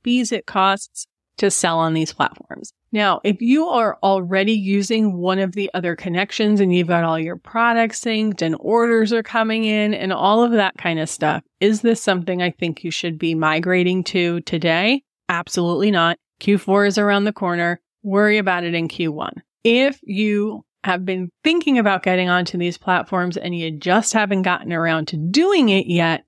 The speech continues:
then maybe it's worth it to get in there and get it set up. Another app that Shopify released, Shopify Collective. It's essentially a drop shipping app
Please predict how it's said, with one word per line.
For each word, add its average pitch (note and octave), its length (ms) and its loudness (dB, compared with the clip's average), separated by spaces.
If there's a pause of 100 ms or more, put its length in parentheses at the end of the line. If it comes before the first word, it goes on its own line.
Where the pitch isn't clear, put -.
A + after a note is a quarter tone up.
then G3 580 0
maybe F3+ 380 0
it's E3 200 -6
worth F3 220 -2
it D3 140 -2
to E3 100 -4
get D#3+ 160 -2
in D#3+ 140 -2
there D#3+ 160 -4
and E3 160 -6
get D#3+ 160 -2
it - 120 -12
set E3+ 200 -6
up. - 160 -8 (240)
Another F#3 500 0
app A3 240 0
that B3 160 -2
Shopify C#4+ 640 0
released, F4 720 -2
Shopify A3 640 -2
Collective. - 720 -2
It's G3+ 240 -4
essentially A#3+ 800 0
a F#3+ 140 0
drop E3+ 460 -2
shipping D4+ 440 -2
app G3 260 0